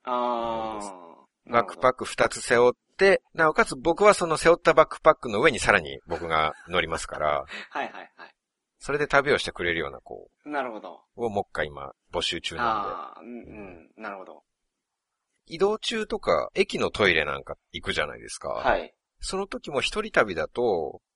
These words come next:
Speaker 2: やっぱり自分で荷物を全部持っていかなきゃいけないんですよね。
Speaker 1: そうですね。置いといたら取られますから。
Speaker 2: 椅子の上とかに置いておくわけにはいかないですからね。
Speaker 1: そうですね。
Speaker 2: だからすごい鍛えられるんですよ。常に自分で荷物を持って。
Speaker 1: はいはいはい。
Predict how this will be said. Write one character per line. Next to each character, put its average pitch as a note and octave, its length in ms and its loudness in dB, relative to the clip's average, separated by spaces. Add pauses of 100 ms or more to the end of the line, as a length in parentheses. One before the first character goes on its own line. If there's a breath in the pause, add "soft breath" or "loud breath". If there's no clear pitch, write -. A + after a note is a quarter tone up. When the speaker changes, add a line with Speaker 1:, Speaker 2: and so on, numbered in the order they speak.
Speaker 2:
や D#3 60 -8
っ - 20 -18
ぱ - 80 -2
り G#2+ 100 4
自 D3+ 160 -2
分 A3 220 -2
で G#3+ 120 2
荷 A3 120 -2
物 G3+ 220 -2
を F#2 60 -4
全 F#3+ 240 2
部 C3 80 -6
持 G2 100 -2
っ F#2+ 40 -6
て - 140 -10
い D2 40 -6
か D#2 80 -4
な D2+ 80 -6
き - 40 -10
ゃ D2 40 -4
い C#2+ 40 -12
け - 80 -8
な D2 100 -2
い C2+ 40 -6
ん C2 40 -16
で A#1+ 60 -14
す - 100 -16
よ E2 60 -16
ね。 C3 140 -16 (480)
Speaker 1:
そ F#3+ 240 0
う - 20 2
で G#2 80 -6
す C#3 140 -8
ね。 - 80 -2
置 G#3 100 6
い A3 60 -2
と G3 100 4
い - 60 0
た D#3+ 80 4
ら - 80 0
取 F3+ 120 2
ら F3+ 60 10
れ D#3+ 80 2
ま D3+ 80 -2
す - 80 -10
か E2 100 -8
ら。 C#2 200 -6 (320)
Speaker 2:
椅 - 60 -6
子 - 140 -2
の B2+ 120 4
上 C#3 100 8
と B2+ 120 0
か F#2+ 140 2
に D#2+ 120 -6
置 F2 120 0
い G2+ 60 -6
て G#2+ 200 2
お F2+ 120 -2
く - 120 -6
わ A2+ 100 -2
け F#2+ 100 -8
に D2 60 -10
は B1+ 60 -10
い B1+ 40 -14
か F#2 100 -8
な F#2+ 120 -2
い - 20 -4
で C#2 80 -10
す - 80 -16
か - 100 -10
ら G#1 80 -10
ね。 D2 120 -12
Speaker 1:
そ B2+ 160 0
う - 20 -6
で F#2+ 80 -8
す - 140 -12
ね。 G#2 280 -6 (560)
Speaker 2:
だ A#2 80 -6
か A#2 60 2
ら C3+ 60 2
す - 260 -6
ご F3+ 160 0
い A#2+ 40 -6
鍛 A2 280 4
え A2 60 8
ら A2 100 10
れ G#2+ 100 8
る F#2 120 0
ん C#2+ 100 -14
で - 80 -16
す - 140 -12
よ。 C2 120 -12
常 C3 200 0
に E2 140 -6
自 D#2 200 -6
分 E2 100 -6
で D#2 80 -6
荷 E2 100 -8
物 D2 200 -10
を B1+ 40 -14
持 C#2+ 120 -10
っ - 20 -8
て。 - 220 -6
Speaker 1:
は A#2+ 140 6
い G2+ 40 -4
は F#2 120 -10
い - 60 -6
は F2+ 40 -10
い。 - 40 -16